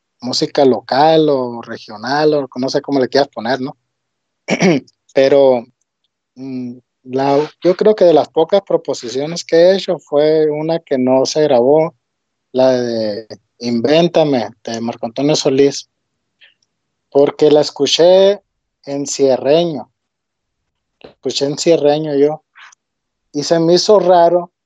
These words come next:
porque Marco Antonio Solís por lo general lo, lo escucha gente mayor, se me hizo raro que la andaban cantando unos morritos,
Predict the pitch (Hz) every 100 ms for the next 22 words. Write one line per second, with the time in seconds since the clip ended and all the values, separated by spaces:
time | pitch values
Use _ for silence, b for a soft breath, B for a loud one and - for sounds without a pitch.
0 | _ _ _ 120 - 113 110 - 117 135
1 | 151 170 - 139 147 - 160 151 123 120
2 | 131 151 165 160 131 123 117 - 139 151
3 | 151 127 139 131 151 151 139 123 117 _
4 | _ _ _ _ _ - 139 143 - 170
5 | 160 165 175 160 151 139 147 170 160 139
6 | 131 139 156 160 160 143 143 156 175 170
7 | -